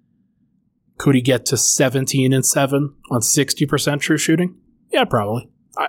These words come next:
I do think that that's reasonable. Maybe it's more like seventeen and six, uh, with Gordon kind of in place and Jokic having a,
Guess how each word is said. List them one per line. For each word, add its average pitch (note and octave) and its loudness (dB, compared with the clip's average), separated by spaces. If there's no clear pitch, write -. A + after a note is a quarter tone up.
I F3+ 0
do D#3+ -8
think C3 -4
that A#2 -2
that's - -2
reasonable. B2 0
Maybe C#3 2
it's C3+ 0
more C3+ 4
like A2 0
seventeen B2 -2
and G#2+ -2
six, - -2
uh, A2+ 0
with A2+ -4
Gordon A#2+ 2
kind A#2+ -2
of A#2 -6
in A2+ -6
place A#2+ 0
and A2 -6
Jokic B2 0
having A#2 0
a, A2+ 0